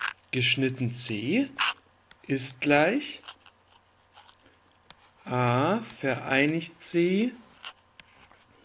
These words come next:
geschnitten B vereinigt C. <clears throat>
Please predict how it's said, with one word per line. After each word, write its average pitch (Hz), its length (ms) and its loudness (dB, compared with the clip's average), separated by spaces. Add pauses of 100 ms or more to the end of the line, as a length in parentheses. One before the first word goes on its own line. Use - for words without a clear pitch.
(140)
geschnitten 139 800 0 (1800)
B 147 400 6
vereinigt 113 840 -8
C. - 380 -4 (1300)
<clears throat> 226 140 2